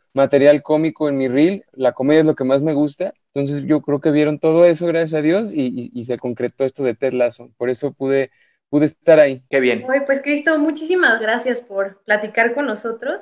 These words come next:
Speaker 3: y yo te quiero
Speaker 1: Ujú.
Speaker 3: felicitar, este, por tu papel y además por la valentía,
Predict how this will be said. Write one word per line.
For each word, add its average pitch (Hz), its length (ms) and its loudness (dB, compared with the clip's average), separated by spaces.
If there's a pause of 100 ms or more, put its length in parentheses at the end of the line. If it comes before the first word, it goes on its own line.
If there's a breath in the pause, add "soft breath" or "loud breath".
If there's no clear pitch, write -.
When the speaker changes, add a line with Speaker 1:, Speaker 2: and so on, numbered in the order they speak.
Speaker 3:
y 226 120 -20
yo 254 160 -2
te 277 160 -10
quiero 254 220 -2
Speaker 1:
Ujú. 254 80 -6
Speaker 3:
felicitar, 226 580 -8 (440)
este, 214 300 -12
por 220 220 -4
tu 214 120 -18
papel 233 440 -2
y 226 240 -8
además 233 400 -2
por 285 300 2
la 220 180 -4
valentía, 208 680 -2